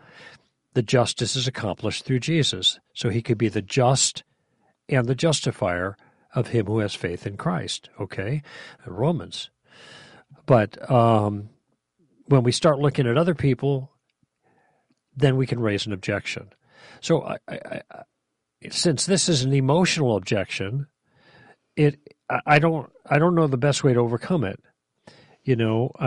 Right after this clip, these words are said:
I, I think of even people who are close to me in my own family who have challenges regarding Christianity, and I realize that they're emotional.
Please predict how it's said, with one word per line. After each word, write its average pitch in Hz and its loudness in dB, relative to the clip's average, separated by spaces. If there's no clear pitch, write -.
I, 127 4
I 131 -2
think 139 0
of 123 2
even 135 2
people 131 0
who 147 2
are 147 4
close 143 0
to - -2
me 123 0
in 120 -2
my 117 -2
own 120 0
family 151 -2
who 123 -2
have 104 -4
challenges 113 -2
regarding 101 -4
Christianity, 117 -2
and 101 -4
I 104 -2
realize 110 0
that 120 -4
they're 107 -4
emotional. 101 -4